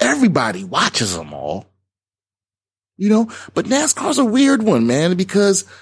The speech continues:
not a lot. I mean, there's, there's black folks out there that love nascar, but it ain't, it's not a huge part of their demographic, and I don't know why that is. Black people love cars.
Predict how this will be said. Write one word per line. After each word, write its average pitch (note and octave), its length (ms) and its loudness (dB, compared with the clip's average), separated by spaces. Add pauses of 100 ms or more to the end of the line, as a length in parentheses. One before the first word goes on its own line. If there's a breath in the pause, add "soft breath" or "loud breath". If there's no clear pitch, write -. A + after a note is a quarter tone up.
(260 loud breath)
not E3+ 380 -6
a C4+ 80 2
lot. - 360 -4
I - 40 -6
mean, F3+ 160 0
there's, F#3+ 280 4
there's F#3 280 2
black A3+ 200 0
folks A3 200 0
out A3 100 4
there G#3+ 80 4
that G3+ 100 4
love G3+ 540 4
nascar, F#3+ 580 0 (520 soft breath)
but E3+ 300 2
it F3 200 2
ain't, G#3 400 0 (840)
it's - 300 -6
not G#3 280 -2
a F3+ 240 -8
huge G#3+ 380 2
part F#3+ 220 2
of F3 60 4
their E3 120 4
demographic, C3+ 800 0
and A#2+ 120 -2
I D#3+ 100 0
don't F3 100 0
know E3+ 140 2
why D3+ 320 0
that C3+ 180 2
is. A2 220 2
Black A#2 280 -6
people G3+ 200 0
love F3+ 260 2
cars. F#3 640 -2